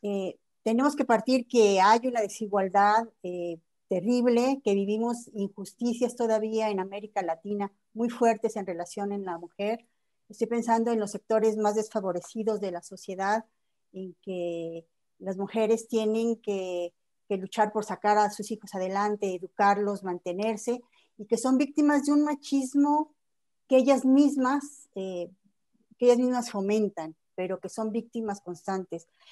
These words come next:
Creo que el, la violencia que se vive en América Latina hacia las mujeres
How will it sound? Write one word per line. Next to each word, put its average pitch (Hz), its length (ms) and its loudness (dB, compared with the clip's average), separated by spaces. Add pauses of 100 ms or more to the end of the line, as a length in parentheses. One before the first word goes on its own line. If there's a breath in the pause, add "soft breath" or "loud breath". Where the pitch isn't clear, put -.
(200 soft breath)
Creo 240 500 4
que 190 560 0 (540)
el, 180 680 -6
la 180 560 -2
violencia 233 720 2
que 226 120 -14
se 202 180 -4
vive 226 260 -2
en 214 100 0
América 202 440 0
Latina 208 480 -2
hacia 202 180 -10
las 180 200 -12
mujeres 214 600 -8